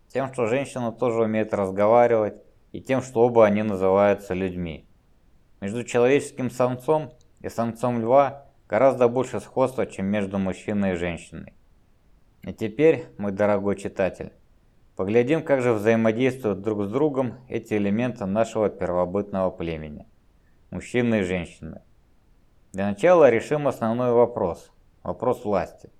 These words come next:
Кто, кем и каким способом в племени управляет? Далее мы будем упоминать также термин «доминирует». Этот термин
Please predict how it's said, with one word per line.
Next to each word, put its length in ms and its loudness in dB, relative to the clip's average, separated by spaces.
Кто, 360 2
кем 460 0
и 120 -16
каким 400 -2
способом 640 0
в 100 -16
племени 400 -2
управляет? 720 -2
Далее 320 4
мы 160 0
будем 440 -2
упоминать 540 -2
также 300 0
термин 480 -2
«доминирует». 640 -4
Этот 380 -4
термин 480 2